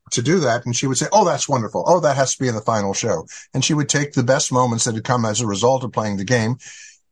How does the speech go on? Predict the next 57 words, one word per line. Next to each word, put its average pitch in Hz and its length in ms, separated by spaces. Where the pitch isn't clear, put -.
and 139 140
that 147 120
would 143 140
be 143 120
in 135 100
the 120 60
final 117 240
show. 107 480
And 113 80
the 117 60
whole 170 180
show 170 300
would 107 180
be 107 120
built 123 380
out 104 220
of 104 180
her 113 300
s-, - 140
proposing 123 440
these 110 180
games 117 300
and 113 100
saying, 120 200
"Oh, 143 140
that's 135 260
great. 123 260
That 113 140
has 113 180
to 131 60
be 113 80
in 101 100
the 98 60
final 98 340
show." 117 400
And 143 240
they 156 120
would 165 180
end 160 160
up 160 140
putting 165 240
on 151 180
a 147 60
show 165 400
in 139 180
which 143 300
everything 165 340
that 143 140
they 139 100
put 170 240
up 165 180
was, 131 640
uh, 143 220
something 151 400
that 127 120
they 151 200
had 135 260